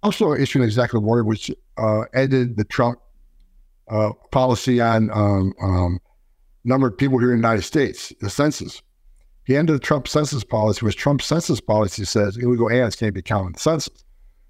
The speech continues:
Well, he overturned that. Why? Because these millions of people they're releasing in sanctuary cities like New York, Chicago, L A, Portland. The millions of people now flooding sanctuary cities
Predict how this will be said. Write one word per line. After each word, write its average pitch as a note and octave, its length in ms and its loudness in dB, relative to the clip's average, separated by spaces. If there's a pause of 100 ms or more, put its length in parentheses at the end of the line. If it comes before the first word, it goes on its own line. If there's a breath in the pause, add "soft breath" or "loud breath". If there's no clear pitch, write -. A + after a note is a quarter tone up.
(280)
Well, A2+ 140 2
he C#3+ 80 2
overturned D3+ 480 2
that. F#2+ 140 -2
Why? C#3+ 340 0
Because A#2+ 400 -2
these G#2 180 0
millions D#3+ 380 0
of F#3+ 120 -2
people F#3 280 0
they're A#2 120 2
releasing C3+ 460 2
in G2+ 80 -2
sanctuary B2 480 0
cities B2+ 320 0
like F#2+ 140 -2
New G2 160 -2
York, G#2+ 260 2
Chicago, G2+ 540 0
L G#2 280 2
A, G#2+ 220 2 (400)
Portland. A#2 400 0 (460)
The A#2+ 280 -2 (680)
millions D3+ 460 2
of F#3 100 -2
people E3+ 260 0
now B2+ 340 0 (760)
flooding F3+ 380 2
sanctuary E3+ 500 2
cities B2+ 520 0